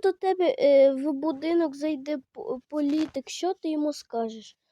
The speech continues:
Мовчи, виженеш роз-, розпиняками. Вийди отсюда, розпійник. Ласкаво просимо, Іван Петрович.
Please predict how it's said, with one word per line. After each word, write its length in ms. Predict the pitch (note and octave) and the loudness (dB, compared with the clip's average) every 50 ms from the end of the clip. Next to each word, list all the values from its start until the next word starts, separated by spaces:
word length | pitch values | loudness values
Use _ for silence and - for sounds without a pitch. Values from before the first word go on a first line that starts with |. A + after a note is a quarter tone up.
| _ _ - | _ _ -12
Мовчи, 440 | C4 B3 B3+ _ - - D#4+ D#4+ | -12 -12 -12 _ -10 -6 -4 -4
виженеш 1300 | D4+ C4+ C4+ C#4+ D4+ D4 C4+ C4+ C4+ C4+ C4+ C4+ C4+ C4+ - - - C4 C4+ C4+ C#4 C#4 - - - B3+ - - | -4 -4 -4 -4 -4 -4 -4 -6 -6 -4 -4 -4 -6 -6 -6 -6 -4 -2 0 0 0 -2 -4 -6 -6 -6 -6 -6
роз-, 520 | - B3+ A#3+ B3 B3+ C4 C4 - - - - - - _ _ _ _ _ _ | -8 -8 -6 -4 -4 -4 -6 -8 -14 -20 -20 -20 -20 _ _ _ _ _ _
розпиняками. 1800 | A#3+ A#3+ A#3+ A#3+ B3 C4+ C#4+ C#4+ C#4+ - - - B3+ - _ - B3+ C4 C4 C4 C4+ C4+ C#4 C#4 C#4 C#4 - _ - C4 B3+ B3 A#3+ A#3+ A#3 A3+ A3+ | -6 -2 0 2 2 4 2 2 0 -4 -8 -12 -12 -12 _ -8 -6 -4 -2 -2 -2 -2 -2 -4 -6 -6 -8 _ -6 -6 -4 -2 -2 -2 0 0 -2
Вийди 560 | A3+ A3 A#3 C#4+ E4+ F4+ D#4+ - - D4 C#4+ - _ _ _ _ | -2 -2 -2 0 0 0 -2 -4 -6 -10 -10 -12 _ _ _ _
отсюда, 640 | - D4+ D4+ - _ - - D4+ D#4 D4+ B3 B3 A#3+ | -8 -8 -8 -8 _ -12 -8 -6 -6 -4 -2 -2 -4
розпійник. 1120 | A#3 A#3+ B3+ C4+ - - - - _ _ D4+ D4 D4 C#4 C4 A#3 A3 G#3 G3 G3+ _ _ _ _ _ _ _ _ _ _ _ _ _ | -2 -2 -4 -4 -6 -10 -16 -20 _ _ -2 0 0 0 0 -2 -4 -6 -6 -8 _ _ _ _ _ _ _ _ _ _ _ _ _
Ласкаво 500 | - B3+ B3 - - - F#4+ G#4 A4+ G#4 | -6 -6 -6 -6 -4 0 2 2 4 2
просимо, 480 | G4+ _ - F4 E4 - - E4 D#4 D4 - | 2 _ -4 -6 -6 -4 -2 -2 -2 -2 -4
Іван 360 | C#4 B3+ A3+ A#3 A3+ A3+ A3+ | -8 -6 -4 -2 -2 -2 -4
Петрович. 920 | - _ A3+ A3 - - A#3 B3 B3+ A#3+ A3 G3 F#3 - - - - _ | -4 _ -10 -10 -8 -6 -2 0 0 0 -2 -4 -8 -12 -14 -18 -20 _